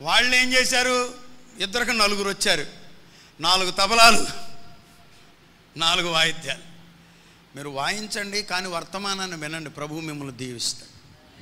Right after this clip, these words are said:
కెమెరా వాళ్ళు కూడా వర్తమానాన్ని వినాలి. ఆ దైవజనుడు, ఆయన పేరేంటి, గుంటూరులో పెద్ద మీటింగ్లు ఆయన కూడా పెడుతున్నారు, దీవెనయ్య గారు. దీవెనయ్య గారి సిస్టంలో ఏంటంటే, వాళ్ళు కెమెరా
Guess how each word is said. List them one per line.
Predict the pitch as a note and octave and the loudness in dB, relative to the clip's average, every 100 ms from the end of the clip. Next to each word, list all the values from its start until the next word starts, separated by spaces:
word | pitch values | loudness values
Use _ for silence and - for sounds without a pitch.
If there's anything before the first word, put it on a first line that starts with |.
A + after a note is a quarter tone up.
| - - - - | -20 -20 -20 -12
కెమెరా | D#3 F3 A3 A#3 A#3+ | -6 2 4 6 8
వాళ్ళు | A#3+ A#3+ | 6 4
కూడా | A3 A#3 A#3 | 2 2 2
వర్తమానాన్ని | G#3+ G#3 A3 A3 G#3+ G#3 | 2 0 -2 0 0 -2
వినాలి. | F#3+ F#3 D#3+ | 0 0 0
ఆ | C#3+ | -2
దైవజనుడు, | D3+ F#3+ G3+ G3+ G3+ F#3+ | -2 -2 0 -2 0 2
ఆయన | F3 F3 | 2 0
పేరేంటి, | E3 F#3 F#3+ F3+ F#3+ A#3 - - - - _ _ _ _ - - - D3 | -2 0 0 -2 -4 -4 -12 -20 -20 -20 _ _ _ _ -20 -20 -18 -12
గుంటూరులో | F#3+ F#3+ G3 F#3+ F3+ | -6 -4 -2 0 0
పెద్ద | E3+ E3+ | 0 -6
మీటింగ్లు | F#3 F#3 F#3 F3 | -4 -4 -2 0
ఆయన | E3+ F3 | 0 -2
కూడా | F3 | -4
పెడుతున్నారు, | D#3+ D#3 D#3 D#3+ | -4 -6 -8 -10
దీవెనయ్య | C#3+ A#3 C4+ B3+ A3 | 0 2 4 6 4
గారు. | F3+ C3+ - - - - - - C#3 | 4 -2 -6 -16 -16 -20 -20 -20 -6
దీవెనయ్య | G3 B3 B3+ B3+ B3 | -2 0 4 6 6
గారి | B3 A3+ | 6 4
సిస్టంలో | G#3+ - A#3+ A#3+ A#3 | 0 -2 -4 0 0
ఏంటంటే, | A3 A3+ A3+ G#3 G3 G3 - - - | 0 0 2 4 4 2 -6 -14 -14
వాళ్ళు | D3+ G3 G#3 | 0 2 2
కెమెరా | G3 G3 A3+ B3 B3+ | 0 0 4 4 4